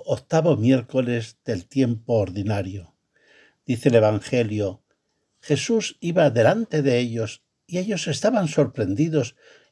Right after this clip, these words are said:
y los que lo seguían tenían miedo. «Maestro, queremos que nos hagas lo que te vamos a pedir». Les preguntó, «¿Qué queréis que haga por vosotros?». Contestaron,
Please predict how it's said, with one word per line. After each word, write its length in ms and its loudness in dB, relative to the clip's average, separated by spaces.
y 100 0
los 180 2
que 380 0
lo 140 0
seguían 600 0
tenían 480 4
miedo. 600 -2
«Maestro, 800 0
queremos 420 2
que 140 -2
nos 240 0
hagas 480 0
lo 180 0
que 140 -2
te 140 0
vamos 380 0
a 120 0
pedir». 300 -12
Les 160 -4
preguntó, 520 0
«¿Qué 200 -2
queréis 340 2
que 160 -2
haga 300 2
por 160 -4
vosotros?». 720 -6
Contestaron, 680 2